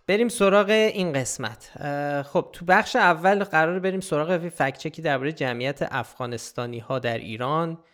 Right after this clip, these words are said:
یه فکت چکی که ت-، اه، نشان شاخدار هم بهش دادیم. یه سری گفتن چرا شاخدار دادید.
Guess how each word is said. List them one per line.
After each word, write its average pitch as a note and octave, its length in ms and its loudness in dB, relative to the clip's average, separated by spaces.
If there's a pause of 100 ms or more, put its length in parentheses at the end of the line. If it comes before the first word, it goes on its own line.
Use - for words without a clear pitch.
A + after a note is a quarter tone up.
(460)
یه C#3+ 300 -2
فکت C3+ 360 -6
چکی C#3+ 320 -8
که E3 420 -2
ت-، - 80 -14
اه، C3+ 680 -14
نشان B2 380 -12
شاخدار D3 500 -6
هم A#2+ 120 -4
بهش G#2 180 -10
دادیم. G#2+ 360 -12 (380)
یه A#2 120 -10
سری C3 280 -6
گفتن B2+ 340 -6
چرا A#2 380 -2 (200)
شاخدار - 540 -12
دادید. G2+ 440 -10